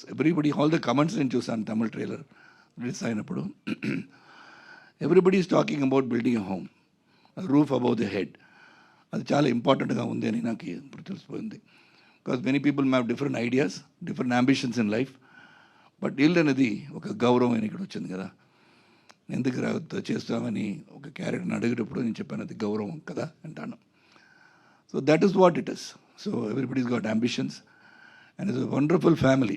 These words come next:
This is just not three B H K family. It is, I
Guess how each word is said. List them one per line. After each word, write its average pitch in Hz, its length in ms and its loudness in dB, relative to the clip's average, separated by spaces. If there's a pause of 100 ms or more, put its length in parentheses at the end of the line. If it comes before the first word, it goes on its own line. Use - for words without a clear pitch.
This 117 120 -4
is 120 100 2 (100)
just 151 160 4 (100)
not 147 120 6 (560)
three 160 160 6
B 147 140 8
H 131 180 4
K 120 80 0 (120)
family. 117 300 -2 (800)
It 107 140 -4
is, 120 160 0
I 117 100 0